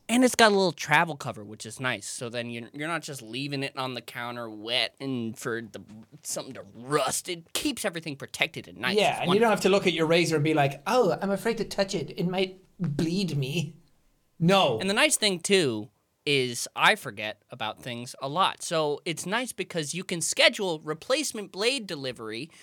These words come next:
Speaker 1: whenever you need them with refills as low as two dollars. So I can just schedule it in advance, and then I realize, "Oh man, I'm about to run out of blades."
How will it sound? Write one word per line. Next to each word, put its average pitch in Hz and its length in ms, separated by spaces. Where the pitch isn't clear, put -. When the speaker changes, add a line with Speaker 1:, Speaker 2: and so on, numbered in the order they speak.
Speaker 1:
whenever 220 280
you 185 140
need 196 240
them 143 160
with 143 180
refills 190 500
as 156 220
low 190 160
as 165 120
two 220 140
dollars. 233 460
So - 200
I 262 120
can 294 160
just 254 140
schedule 269 400
it 254 120
in 220 80
advance, 240 440
and 208 160
then 220 100
I 220 80
realize, 220 400
"Oh 240 140
man, 226 260
I'm 262 100
about 208 300
to 170 100
run 170 220
out 185 160
of 190 80
blades." 240 420